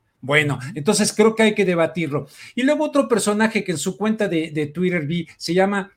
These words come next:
este, Alexis Gamiño, Alexis Gamiño, diputada del Partido Verde, que, que dijo, "México merece globalización,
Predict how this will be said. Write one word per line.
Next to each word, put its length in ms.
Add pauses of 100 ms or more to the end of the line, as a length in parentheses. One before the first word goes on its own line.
(160)
este, 340
Alexis 600
Gamiño, 680 (440)
Alexis 480
Gamiño, 460
diputada 580
del 160
Partido 420
Verde, 460 (320)
que, 360
que 140
dijo, 560 (220)
"México 640
merece 800
globalización, 1400